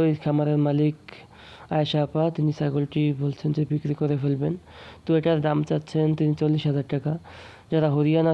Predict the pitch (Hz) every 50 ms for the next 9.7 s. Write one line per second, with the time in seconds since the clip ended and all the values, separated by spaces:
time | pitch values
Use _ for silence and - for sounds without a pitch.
0 | 151 156 151 143 151 143 156 147 - - 160 160 160 160 165 165 - - - -
1 | - - - - - - 156 156 156 160 156 160 156 156 156 143 147 147 147 147
2 | 151 147 - 147 147 143 147 147 147 - - 160 165 160 151 147 143 139 139 -
3 | - 147 143 143 147 - - - - - - - - - - - - - - -
4 | 175 - - - 160 156 151 143 151 151 147 151 147 143 151 147 151 139 143 143
5 | 147 147 143 147 147 - 147 139 135 143 151 175 185 185 170 160 151 - - -
6 | - - - - - - - - - - - - - - - - - - - -
7 | - - - - - - - - - - - - - - - 151 - 170 160 170
8 | 160 - 175 160 147 160 160 160 147 156 160 160 151 160 151 151 156 147 160 147
9 | 156 147 147 151 151 151 147 139 - - 147 135 143 151